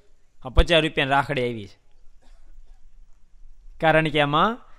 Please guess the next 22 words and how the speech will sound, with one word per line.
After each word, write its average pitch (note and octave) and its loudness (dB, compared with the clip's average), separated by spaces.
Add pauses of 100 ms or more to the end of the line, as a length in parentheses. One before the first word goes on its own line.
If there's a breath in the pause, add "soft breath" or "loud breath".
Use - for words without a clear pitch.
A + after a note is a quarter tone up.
સ્વાર્થનો D3 0
હેત G#2+ -8
છે. - -14 (800 soft breath)
પણ F3+ 2
મિત્રનું A#3+ 4
હેત A3+ 10
કેવું A#3+ 4
છે? F#3 4 (640)
નિસ્વાર્થી F#3 6
હેત C3 -2
છે. - -20 (580 soft breath)
મહારાજ F#3 8
કહે A#3 2
કે A3+ 0
મન F#3+ 8
અને A3 2 (240 soft breath)
જીવ G#3 2
એ A3+ 2
બંને G#3+ 4
નિસ્વાર્થપણે A#3 6
જોડાયેલા D3+ 6
છે. - -18